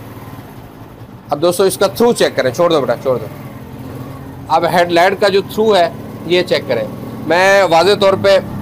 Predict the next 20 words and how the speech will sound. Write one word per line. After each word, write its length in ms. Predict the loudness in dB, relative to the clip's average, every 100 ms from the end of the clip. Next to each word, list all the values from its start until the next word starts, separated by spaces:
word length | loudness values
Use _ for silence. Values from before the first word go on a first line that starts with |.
| -10 -2
अपने 260 | 0 2 2
कपड़ों 520 | 0 -2 0 2 2
पे 120 | 2
इसका 200 | 2 0
थ्रू 200 | 2 2
डालता 300 | 4 4 4
हूँ। 160 | 2 2 -6 -12 -12 -12 -12 -12 -12 -12 -12 -6 0
ये 120 | 4
देखें 240 | 4 4
दोस्तों, 280 | 2 0 -4 -8 -12 -14 -14 -14 -12 -12 -14 -14 -16 -18 -18 -18 -18 -18 -18 -16 -16 -16 -16 -16 -16 -14 -14 -14 -14 -14 -14 -14 -14 -14 -14 -14 -14 -14 -14 -14 -14 -14 -14 -14 -14 -14 -14 -14 -10 0
कोई 180 | 2 2
साया 380 | 4 6 6
नहीं 160 | 6 4
है 100 | 4
इसके 180 | 2 0
अंदर, 180 | 2 2
बिल्कुल 360 | 0 0 2
ही 60 | 2
perfect 460 | 0 0 0 2
है। 140 | 2